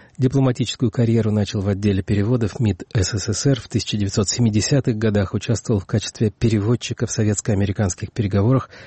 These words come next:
об ограничении стратегических вооружений О С В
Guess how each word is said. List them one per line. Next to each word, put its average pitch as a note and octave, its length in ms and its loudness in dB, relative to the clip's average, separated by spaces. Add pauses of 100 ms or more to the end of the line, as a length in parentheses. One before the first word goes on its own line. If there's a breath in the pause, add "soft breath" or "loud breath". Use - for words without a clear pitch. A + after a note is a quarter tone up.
(180 loud breath)
об - 200 -2 (100)
ограничении A2+ 760 2
стратегических G#2+ 840 -4
вооружений G#2+ 960 2 (400 loud breath)
О A#2+ 180 2
С - 300 -2
В A2+ 260 2